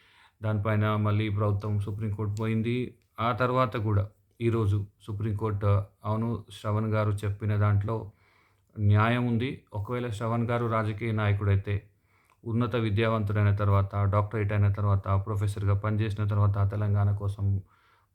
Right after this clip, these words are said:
పోరాటం చేసిన తర్వాత, ఒక పార్టీలో కొనసాగుతూ ఎంఎల్సీగా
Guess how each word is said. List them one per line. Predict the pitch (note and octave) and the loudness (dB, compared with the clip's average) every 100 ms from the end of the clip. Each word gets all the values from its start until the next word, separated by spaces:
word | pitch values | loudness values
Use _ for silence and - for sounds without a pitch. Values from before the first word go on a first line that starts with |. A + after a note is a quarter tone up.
| A#2 | -2
పోరాటం | A#2 A2+ A#2 A2 | 0 0 0 0
చేసిన | G#2 G2+ G#2+ | 0 0 -6
తర్వాత, | G#2 G2+ G2 F#2 | -2 2 4 2
ఒక | G#2 G2 G#2 | 0 0 -2
పార్టీలో | G#2 G#2+ A2+ A2+ | 0 0 0 -2
కొనసాగుతూ | G#2 G#2 G#2+ G2+ G#2+ G#2 G#2 G#2+ G2+ | 0 0 0 0 -2 -2 -4 -6 -4
ఎంఎల్సీగా | G#2+ A2 A2+ G#2+ G#2 A2+ A2 A2+ | -4 -2 -2 -4 -4 -4 -2 -2